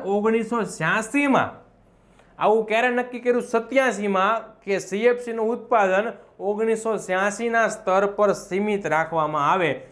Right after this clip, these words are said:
એટલે કે ઓગણીસો છ્યાસીમાં જેટલું હતું ને એટલું જ રાખવામાં આવે, એનાથી વધવું જોઈએ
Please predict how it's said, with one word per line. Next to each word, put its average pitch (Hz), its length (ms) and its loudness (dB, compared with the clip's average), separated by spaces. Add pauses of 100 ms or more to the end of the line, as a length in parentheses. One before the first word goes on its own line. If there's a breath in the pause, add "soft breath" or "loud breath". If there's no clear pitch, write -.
(180 loud breath)
એટલે 196 200 -2
કે 202 120 2
ઓગણીસો 196 600 2
છ્યાસીમાં 202 640 0
જેટલું 214 360 2
હતું 254 220 0
ને 220 100 0
એટલું 220 260 -2
જ 190 60 2
રાખવામાં 208 440 2
આવે, 214 80 0
એનાથી 202 180 -2
વધવું 175 340 4
જોઈએ 165 480 4